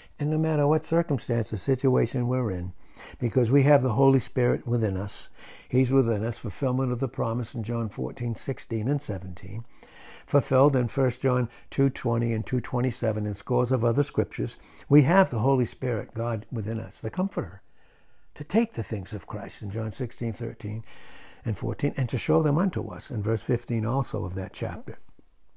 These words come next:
Well, you ever have a lot of ifs?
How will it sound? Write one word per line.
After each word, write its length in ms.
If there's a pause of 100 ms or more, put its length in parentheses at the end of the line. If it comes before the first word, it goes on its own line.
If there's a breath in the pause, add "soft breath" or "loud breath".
(800 loud breath)
Well, 440 (1500)
you 100
ever 160
have 280
a 80
lot 260
of 160
ifs? 460